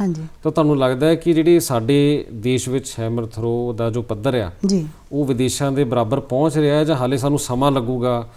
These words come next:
Speaker 2: ਉੱਥੇ ਤੱਕ ਪਹੁੰਚਣ ਲਈ ਜਾਂ ਮੁਕਾਬਲੇ ਦੇ ਪੱਧਰ ਤੱਕ ਆਉਣ ਲਈ?
Speaker 1: ਹਾਂਜੀ ਭਾਜੀ, ਤੁਸੀਂ ਮੈਨੂੰ ਇਹ ਵਾਲਾ ਸਵਾਲ ਬਹੁਤ ਵਧੀਆ ਕੀਤਾ ਕਿ ਹੁਣ ਥੋੜ੍ਹਾ ਜਿਹਾ ਬੱਚੇ ਸੌਖੀਆਂ ਗੇਮਾਂ ਕਰਨਾ
Speaker 2: ਹੂੰ।
Speaker 1: ਚਾਹੁੰਦੇ ਨੇ।
Speaker 2: ਜੀ।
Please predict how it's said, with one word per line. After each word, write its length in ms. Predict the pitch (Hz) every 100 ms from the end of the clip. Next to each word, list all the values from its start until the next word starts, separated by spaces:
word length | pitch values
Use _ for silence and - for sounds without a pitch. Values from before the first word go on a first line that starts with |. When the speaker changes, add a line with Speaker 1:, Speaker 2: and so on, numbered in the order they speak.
| - - 127
Speaker 2:
ਉੱਥੇ 200 | 127 120
ਤੱਕ 200 | 123 107
ਪਹੁੰਚਣ 460 | 117 123 131 131
ਲਈ 160 | 123 120
ਜਾਂ 280 | 117 113 113
ਮੁਕਾਬਲੇ 680 | 117 117 117 110 117 117
ਦੇ 120 | 110 113
ਪੱਧਰ 300 | 117 104 110
ਤੱਕ 260 | 110 -
ਆਉਣ 180 | 104 95
ਲਈ? 140 | 87 - - - - - 254
Speaker 1:
ਹਾਂਜੀ 160 | 247
ਭਾਜੀ, 220 | 262 254
ਤੁਸੀਂ 200 | 262 254
ਮੈਨੂੰ 220 | 269 254 240
ਇਹ 80 |
ਵਾਲਾ 160 | 240 247
ਸਵਾਲ 300 | - 240 220
ਬਹੁਤ 300 | 190 202 226 247 240 208
ਵਧੀਆ 280 | 190 226
ਕੀਤਾ 380 | 233 226 220 311 - - - - - - -
ਕਿ 460 | 269 277 277 277 285 - - - - 285
ਹੁਣ 160 | 285
ਥੋੜ੍ਹਾ 300 | 277 277 277
ਜਿਹਾ 120 | 285
ਬੱਚੇ 640 | 254 247 - 262 262 269 269 - - - - - - - -
ਸੌਖੀਆਂ 460 | - 247 240 - 262
ਗੇਮਾਂ 380 | 233 220 220 220
ਕਰਨਾ 280 | 220 208 208
Speaker 2:
ਹੂੰ। 80 |
Speaker 1:
ਚਾਹੁੰਦੇ 300 | - 190 202
ਨੇ। 240 | 196 208 339 - 107
Speaker 2:
ਜੀ। 180 | 113